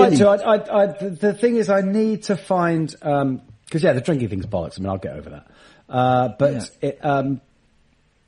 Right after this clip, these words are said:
Speaker 2: also, you're not really a comedian until you've had to stop drinking, are you? Let's face it, all the great ones. <laughs>
Speaker 1: That's it, yeah.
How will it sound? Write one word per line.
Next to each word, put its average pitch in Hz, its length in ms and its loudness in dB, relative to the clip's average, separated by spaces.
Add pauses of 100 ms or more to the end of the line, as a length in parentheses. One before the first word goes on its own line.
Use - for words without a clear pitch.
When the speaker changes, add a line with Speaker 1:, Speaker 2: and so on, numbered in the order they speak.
(920)
Speaker 2:
also, 165 260 0
you're 185 120 0
not 180 140 2
really 143 160 2
a - 40 0
comedian 180 380 2
until 120 160 -4
you've 113 100 -6
had 104 180 -8
to - 60 -8
stop - 280 -2
drinking, 127 360 -4
are 151 120 -2
you? 92 240 -8
Let's 135 140 -6
face 160 340 -4
it, 139 60 -6
all 170 140 0
the 131 60 -6
great 120 300 -2
ones. 87 260 -12 (140)
<laughs> - 120 -20
Speaker 1:
That's 117 440 0
it, 156 280 8
yeah. 117 300 4